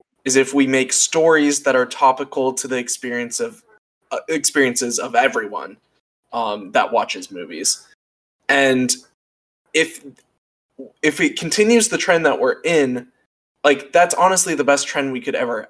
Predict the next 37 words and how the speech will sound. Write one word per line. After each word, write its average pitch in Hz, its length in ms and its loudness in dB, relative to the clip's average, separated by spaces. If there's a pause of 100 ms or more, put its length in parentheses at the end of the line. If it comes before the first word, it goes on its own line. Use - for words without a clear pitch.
ask 151 280 2
for 120 220 -4
because, 120 580 -4 (440)
like, 165 180 2
we 185 100 -6
talked 143 300 2
about 127 220 2
how, 120 300 0
like, 117 240 -8 (200)
you 135 80 -10
know, 123 220 2
it's 127 180 0
a, 117 160 0 (140)
a 135 40 -2
cyclical 143 760 2
of, 120 120 2
like, 117 260 -6 (200)
the 147 80 2
new 160 240 2
Bong 131 240 2
Joon-ho 117 760 -4 (140)
gets, - 440 -2 (160)
um, 110 420 -6 (640)
you 143 100 -2
know, 127 180 6
into 135 420 2
directing, 123 760 -2 (240)
stuff - 300 0
like 135 220 2
that. 117 300 2
Like, 120 220 -4 (540)
the, - 200 0
the, 160 520 0
the 160 80 -2
movie 190 260 4
industry 170 400 0
can 170 160 -6